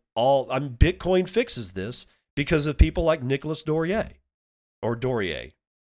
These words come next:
Dorier. I don't know how to pronounce his name. Sorry, Nicholas, it's not a slant on you. I'm just saying, because of people like Nick, Bitcoin fixes this. Bitcoin doesn't fix shit all by itself.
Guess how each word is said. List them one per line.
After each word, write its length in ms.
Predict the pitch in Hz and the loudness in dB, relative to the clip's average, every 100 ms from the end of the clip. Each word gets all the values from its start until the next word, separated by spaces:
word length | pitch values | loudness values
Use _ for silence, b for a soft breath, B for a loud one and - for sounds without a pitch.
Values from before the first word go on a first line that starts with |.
| _ | _
Dorier. 460 | - 104 85 67 - _ 98 | -6 -4 -4 -8 -12 _ -4
I 220 | 123 - _ | -4 -4 _
don't 240 | - 139 151 | 0 2 2
know 120 | 151 | 0
how 100 | 151 | 4
to 60 | 143 | 6
pronounce 340 | 151 143 131 | 4 4 -2
his 160 | 123 139 | -2 -2
name. 180 | 131 | -2
Sorry, 300 | 120 147 135 | 0 2 2
Nicholas, 400 | 120 120 120 - | 2 -2 -4 -4
it's 180 | 104 - | -6 -6
not 300 | 127 127 120 - | -2 -2 -2 -6
a 80 | 110 | -6
slant 340 | 131 120 104 | -2 -2 -2
on 100 | 107 | -2
you. 180 | 117 107 | -2 -2
I'm 100 | 117 | -2
just 180 | 113 - | -2 0
saying, 320 | 135 117 107 b b _ _ | 0 -2 -6 b b _ _
because 380 | 135 160 175 190 | -2 4 4 4
of 80 | 185 | 0
people 260 | 175 170 | 0 0
like 220 | 151 117 | 0 -2
Nick, 440 | 107 120 151 170 _ _ _ _ _ _ _ _ _ _ _ 127 | -4 -2 -2 -2 _ _ _ _ _ _ _ _ _ _ _ 2
Bitcoin 480 | 117 160 - 151 123 | 4 4 0 0 0
fixes 520 | - 156 - 92 73 | 0 0 0 -6 -8
this. 480 | 82 58 - - - _ _ _ _ 123 | -10 -8 -8 -8 -12 _ _ _ _ 0
Bitcoin 380 | 175 190 254 226 | 2 2 0 4
doesn't 320 | 220 196 - | 4 2 -2
fix 280 | - 185 - | 0 0 2
shit 360 | - 190 165 - | 2 2 0 0
all 200 | 139 143 | -2 0
by 220 | 131 113 | 0 -2
itself. 500 | 110 - 123 80 - | -4 -4 -4 -6 -10